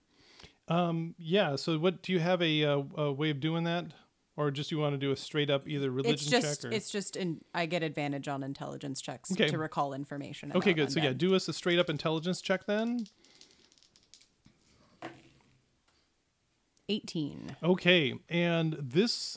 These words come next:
Speaker 1: uh, realization causes you some serious, um, apprehension 'cause you recognize the one whose, uh,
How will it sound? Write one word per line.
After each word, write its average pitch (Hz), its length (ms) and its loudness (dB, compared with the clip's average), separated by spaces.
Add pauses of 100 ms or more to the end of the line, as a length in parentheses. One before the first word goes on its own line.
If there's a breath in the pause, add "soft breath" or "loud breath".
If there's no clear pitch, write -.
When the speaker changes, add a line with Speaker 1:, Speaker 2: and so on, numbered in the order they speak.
Speaker 1:
uh, 156 180 0
realization 147 840 -2
causes 135 560 -4
you 135 400 -4
some 151 760 -4 (1700)
serious, 160 880 2 (440)
um, 139 400 -2 (120)
apprehension 147 800 -2
'cause 131 280 -4
you 175 180 -2
recognize 160 640 0
the 147 80 -4
one 143 240 0
whose, 131 460 -4
uh, 123 280 -4